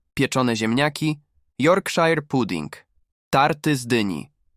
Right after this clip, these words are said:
i oczywiście słynne fasolki wszystkich smaków Bertiego Botta. A do picia? Dynia punch,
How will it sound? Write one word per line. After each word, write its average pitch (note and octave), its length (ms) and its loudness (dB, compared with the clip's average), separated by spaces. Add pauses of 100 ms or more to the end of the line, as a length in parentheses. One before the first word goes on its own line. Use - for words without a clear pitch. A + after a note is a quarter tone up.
(180)
i D3 100 2
oczywiście D3+ 480 -2
słynne D3 400 0
fasolki C#3+ 500 0
wszystkich - 420 -4
smaków C3+ 480 0
Bertiego A#2+ 500 0
Botta. G2+ 500 -4 (1160)
A A2+ 80 0
do A2 100 0
picia? A#2 480 0 (800)
Dynia B2 340 2
punch, D3 420 2